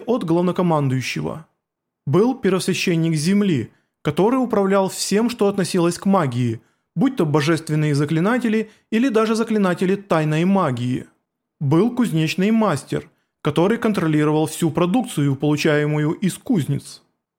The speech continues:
Был главнокомандующий, который привёл их сюда. Он был ответственен за все вопросы, связанные с военными действиями и безопасностью.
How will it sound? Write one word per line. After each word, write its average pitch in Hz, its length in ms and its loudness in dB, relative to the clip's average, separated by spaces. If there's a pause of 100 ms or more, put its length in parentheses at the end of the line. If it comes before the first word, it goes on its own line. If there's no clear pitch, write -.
(280)
Был 175 340 2
главнокомандующий, 170 1300 -2 (100)
который 196 340 0
привёл 151 400 0
их 147 100 -2
сюда. 139 460 -2 (460)
Он 233 220 2
был 254 160 0
ответственен 220 720 0
за 196 180 0
все 202 240 0
вопросы, 165 460 0
связанные 156 480 0
с 143 80 -6
военными 175 500 2
действиями 202 720 0
и 262 240 0
безопасностью. 156 960 -2